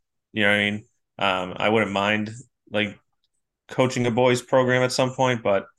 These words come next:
you know, at this point, we'll see, depending on how much I'm doing the other things.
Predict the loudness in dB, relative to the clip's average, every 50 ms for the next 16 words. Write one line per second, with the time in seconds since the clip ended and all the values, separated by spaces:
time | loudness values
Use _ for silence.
0 | _ _ _ _ _ _ _ -6 -4 -2 0 0 -2 -2 -4 -6 -6 -6 -2 0
1 | 2 2 2 0 -2 -6 -14 _ _ _ _ _ _ _ _ _ -12 -10 -10 -8
2 | -8 -10 -10 -10 -12 -6 -2 -2 0 0 0 -2 -2 -2 -4 -4 -6 -6 -8 -8
3 | -6 -4 -4 -2 -4 -4 -4 -8 -8 -10 -12